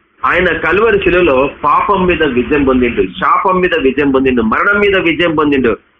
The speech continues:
రోగాల మీద విజయం పొందిండు, తర్వాత వ్యసనాల మీద విజయం పొందిండు. ఉందా లేదా వాక్యం? వాటన్నిటి మీద విజయం పొంది ఆయన తిరిగి వెళ్ళిపోతా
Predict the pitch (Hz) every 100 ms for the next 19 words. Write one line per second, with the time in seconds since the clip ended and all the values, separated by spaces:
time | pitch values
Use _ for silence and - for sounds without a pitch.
0 | _ 101 120 165 208 202 196 190 180 170
1 | 151 147 170 151 147 151 143 131 131 139
2 | 143 143 117 101 127 135 196 180 190 180
3 | 160 139 151 143 139 135 147 190 175 147
4 | 135 - 123 _ _ _ _ - 139 143
5 | 151 175 226 262 240 226 208 151 143 135
6 | 185 170 147 135 123 127 143 143 139 _
7 | _ - 135 151 - 175 196 214 170 143
8 | 156 151 143 120 117 151